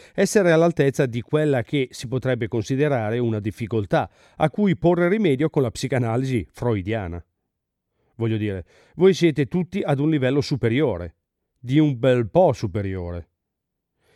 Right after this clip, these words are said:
E continuo a trovare queste capacità sempre più elevate.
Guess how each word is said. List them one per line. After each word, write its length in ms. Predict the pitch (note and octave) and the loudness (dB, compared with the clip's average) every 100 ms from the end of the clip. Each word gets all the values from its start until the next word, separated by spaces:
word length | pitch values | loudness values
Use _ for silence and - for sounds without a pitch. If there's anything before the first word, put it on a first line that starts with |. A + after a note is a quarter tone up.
| _ _ | _ _
E 180 | - F#3 | 2 4
continuo 520 | F3 G#3 F3 A3 G3 | 4 2 2 0 2
a 40 | D3 | 0
trovare 480 | D#3 E3 D3 D#3 B2+ | 2 2 2 2 0
queste 320 | C#3 B2+ C#3 | -2 -2 -2
capacità 540 | C3 C3+ B2+ B2+ D3+ | -2 -2 -4 0 -2
sempre 500 | - D#3+ F3+ D#3+ D3+ | 0 0 0 0 -2
più 200 | - D#3+ | 2 2
elevate. 600 | C#3+ A2+ B2+ G2+ - F#2+ | 2 2 0 -4 -8 -12